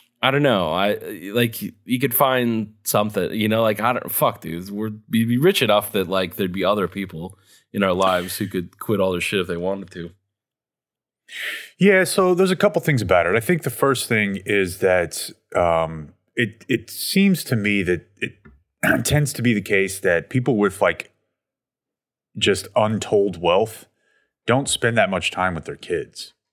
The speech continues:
Speaker 1: Yeah.
Speaker 2: So it's very hard to, like, you know, as you said, like, they're typically just trying to make more money. So it's kinda hard to, like, tease out the factors of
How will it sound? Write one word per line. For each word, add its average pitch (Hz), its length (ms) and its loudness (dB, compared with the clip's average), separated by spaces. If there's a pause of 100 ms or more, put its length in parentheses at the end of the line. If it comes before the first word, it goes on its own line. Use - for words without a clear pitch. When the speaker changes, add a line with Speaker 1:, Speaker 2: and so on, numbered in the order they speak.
(680)
Speaker 1:
Yeah. 185 360 4 (460)
Speaker 2:
So - 140 2
it's 113 120 0
very 160 220 4
hard 107 280 2
to, 98 80 -2
like, 85 240 0 (880)
you 92 100 -4
know, 71 220 -2 (640)
as 107 140 2
you 117 80 2
said, 71 320 -6
like, 73 360 -6 (840)
they're 82 120 0
typically 92 400 0
just - 140 -4
trying 82 200 -2
to 73 60 -8
make 82 240 -6
more 80 140 -4
money. 76 380 -2 (1040)
So 113 140 4
it's 104 100 -2
kinda 135 180 2
hard 104 160 4
to, 95 60 2
like, 82 180 0
tease 98 260 0
out 85 160 4
the 85 60 -6
factors 85 600 0
of 76 460 -4